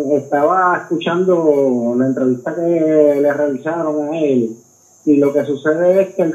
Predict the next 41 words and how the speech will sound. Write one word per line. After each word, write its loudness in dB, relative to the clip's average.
se 0
resintió 0
en 2
el 0
hombro -2
y 6
el 4
equipo -2
es 0
que 0
le 0
niega 0
el -2
permiso 0
por 0
esa -2
molestia. 0
Él 0
quería 2
jugar, 0
por 0
lo 0
que 0
explica -2
el 2
mismo 0
pelotero. 0
Él 0
quería 2
jugar, 0
trató -2
de 2
convencer -2
la 2
organización -2
de 0
estar -4
en -2
el 0
equipo, 0
así -4